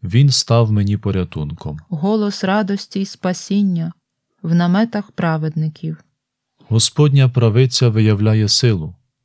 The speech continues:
Speaker 1: Господня правиця піднята вгору. Господня правиця виявляє силу.
Speaker 2: Не помру, але буду жити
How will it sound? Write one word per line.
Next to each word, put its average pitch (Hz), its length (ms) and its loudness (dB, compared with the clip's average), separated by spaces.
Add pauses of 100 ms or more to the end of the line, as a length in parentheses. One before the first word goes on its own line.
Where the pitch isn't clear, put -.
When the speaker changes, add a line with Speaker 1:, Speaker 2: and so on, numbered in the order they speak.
(420)
Speaker 1:
Господня 120 560 2
правиця 113 520 2
піднята 113 580 2
вгору. 101 500 0 (800)
Господня 131 580 2
правиця 123 580 2
виявляє 107 580 2
силу. - 460 -4 (440)
Speaker 2:
Не 185 260 0
помру, 185 520 0
але 180 240 -2
буду 180 320 -4
жити 175 500 -8